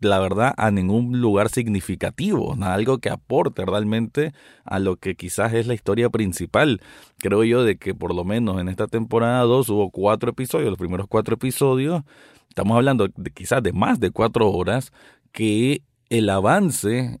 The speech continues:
en la historia como tal, el progreso, habrá sido, qué sé yo, diez, quince por ciento y siendo generoso. Eso es un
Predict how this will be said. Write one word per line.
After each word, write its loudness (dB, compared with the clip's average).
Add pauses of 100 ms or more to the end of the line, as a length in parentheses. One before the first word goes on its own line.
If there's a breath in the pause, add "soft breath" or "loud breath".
en -6
la -8
historia 2
como 0
tal, -2
el -2
progreso, 2 (420 soft breath)
habrá 2
sido, 0
qué -4
sé 0
yo, 0
diez, 2
quince 0
por -2
ciento -2
y -4
siendo 0
generoso. -2 (260)
Eso 0
es 0
un -6